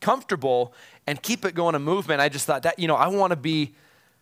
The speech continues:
I wanna be going my entire life. I wanna be part of the movement, expanding the gospel, seeing lives changed. I never wanna become stagnant. And that, amen, <laughs> yeah,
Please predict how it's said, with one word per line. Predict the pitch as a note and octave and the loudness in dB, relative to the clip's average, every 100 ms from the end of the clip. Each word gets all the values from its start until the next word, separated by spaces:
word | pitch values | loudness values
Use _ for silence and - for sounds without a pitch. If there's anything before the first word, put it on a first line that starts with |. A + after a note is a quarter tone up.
| _ _ - | _ _ -4
I | E3+ | -2
wanna | F3+ | 0
be | D3+ | -4
going | A#2+ D#3+ D3+ A#2 | -4 -2 0 -2
my | A2+ C#3 | -2 -2
entire | C3 E3+ F#3+ | 2 2 4
life. | D#3+ A#2 - - | 2 0 -2 -2
I | |
wanna | F#3+ A3+ | 0 0
be | F#3 | -2
part | E3 F#3+ | 0 0
of | F3 | 0
the | C#3+ | -4
movement, | C#3+ D3+ F3+ A3 E3 D3+ C3+ - | -4 -2 0 0 -2 -2 -2 -4
expanding | B2 - - F3 F#3 F#3 | -8 -6 -2 0 0 0
the | D#3 | 0
gospel, | D3 C#3+ C#3 C#3 | 2 2 0 -6
seeing | - E3 D#3 | -4 -4 2
lives | C#3+ C3+ - | 2 2 -2
changed. | D3+ C3+ C#3 - - - | -4 -2 -6 -12 -12 -4
I | B2+ | 0
never | D#3+ E3+ | 0 0
wanna | D#3+ D3+ | 0 0
become | C3+ - C3 B2+ - _ - - | -2 -2 -2 -2 -10 _ -20 -10
stagnant. | - - C#3+ C3+ A#2 F#2 - _ _ _ _ _ _ - F3 | -8 0 2 2 -2 -12 -18 _ _ _ _ _ _ -6 0
And | F3 | 2
that, | E3+ - - F3 - | 2 0 -10 -8 -2
amen, | F#3+ G3+ G#3 F#3 | 0 2 2 0
<laughs> | - | -2
yeah, | B3 - C4+ A#3 | -2 0 0 0